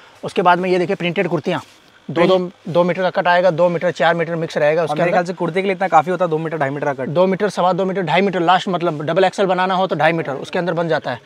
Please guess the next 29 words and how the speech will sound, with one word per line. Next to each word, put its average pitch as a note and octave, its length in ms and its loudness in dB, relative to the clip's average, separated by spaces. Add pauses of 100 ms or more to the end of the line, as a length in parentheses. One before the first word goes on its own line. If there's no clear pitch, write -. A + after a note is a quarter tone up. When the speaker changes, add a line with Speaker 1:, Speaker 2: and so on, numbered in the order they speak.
(140)
Speaker 2:
ठीक D3 140 -2
Speaker 1:
ये F#3+ 80 4
Speaker 2:
है। D#3+ 100 0 (360)
Speaker 1:
मतलब F#3 220 2
तीन G3+ 180 0
सौ G#3+ 100 0
रुपये G3 180 2
किलो G3 180 0
है, G3 160 -2 (100)
कस्टमर F#3+ 300 -2
को F#3+ 60 -2
पैंतालीस F#3+ 420 0
रुपये F#3+ 180 0
की F#3+ 60 -4
कुर्ती F#3 280 -2
गिरेगी। C#3+ 320 -2 (140)
Speaker 2:
अच्छा, D3+ 140 -4
और D#3 60 -2
कपड़ा E3 260 0
क्या E3+ 100 0
होगा? E3+ 160 0 (420)
Speaker 1:
ये F3+ 60 -4
कॉटन E3+ 300 0
आएगा, C3+ 300 2
कॉटन E3+ 220 -4
बेस D3+ 140 0
का E3 100 -4
आइटम C3 240 -2
है। A2+ 80 -14